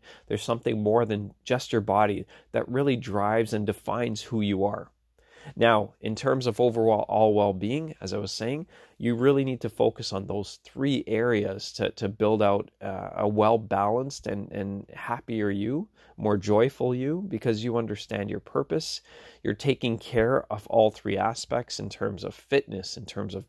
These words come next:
diet, in terms of, uh, stressors. Uh, stress is actually a beneficial thing. It's just the, when, when things go too far, such as overthinking,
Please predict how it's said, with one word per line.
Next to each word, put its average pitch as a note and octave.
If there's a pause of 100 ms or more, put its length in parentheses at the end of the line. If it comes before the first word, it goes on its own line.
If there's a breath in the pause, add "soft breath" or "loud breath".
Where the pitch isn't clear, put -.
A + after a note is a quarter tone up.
(100)
diet, G#2+ (440 soft breath)
in G#2+
terms B2+
of, A2 (220)
uh, F#2
stressors. -
Uh, G2+
stress -
is A2+
actually A2+
a G2+
beneficial A#2 (360 soft breath)
thing. D3+ (380 soft breath)
It's -
just - (400 soft breath)
the, G#2+ (720)
when, C3
when B2
things A#2+
go A#2
too A2
far, C3
such -
as G2 (320)
overthinking, B2